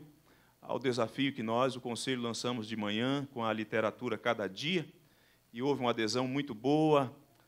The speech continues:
ao serviço, o trabalho da nossa diaconia, da nossa junta diaconal,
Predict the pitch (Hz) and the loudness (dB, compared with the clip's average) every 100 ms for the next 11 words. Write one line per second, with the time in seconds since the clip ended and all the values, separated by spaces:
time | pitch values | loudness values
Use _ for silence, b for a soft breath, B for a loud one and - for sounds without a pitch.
0 | b - - 62 107 117 104 135 151 123 | b -10 -4 -2 0 -2 0 0 -2 0
1 | 117 107 117 120 107 107 113 110 110 110 | 0 2 4 4 2 0 0 -2 -2 -2
2 | 104 101 117 143 110 110 107 98 113 127 | -2 -4 -4 0 2 2 -2 -4 -6 -4
3 | 120 107 107 104 113 104 | -2 -2 -2 2 2 0